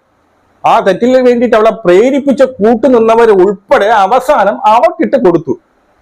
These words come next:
അതായത് നന്മ കാണിക്കാൻ പോയി നല്ല വയറ് നിറച്ച് കിട്ടി. അതാണ് ഇന്നലെ നടന്ന സംഭവം.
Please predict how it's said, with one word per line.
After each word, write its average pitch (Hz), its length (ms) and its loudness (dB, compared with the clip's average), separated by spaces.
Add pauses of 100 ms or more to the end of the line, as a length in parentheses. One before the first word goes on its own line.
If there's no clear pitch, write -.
അതായത് 240 380 0
നന്മ 247 360 0
കാണിക്കാൻ 233 420 0
പോയി 233 140 2
നല്ല 220 280 0
വയറ് 240 460 2
നിറച്ച് 208 240 -2
കിട്ടി. 170 460 -2
അതാണ് 220 280 0
ഇന്നലെ 208 420 0 (320)
നടന്ന 175 200 0
സംഭവം. 180 280 -4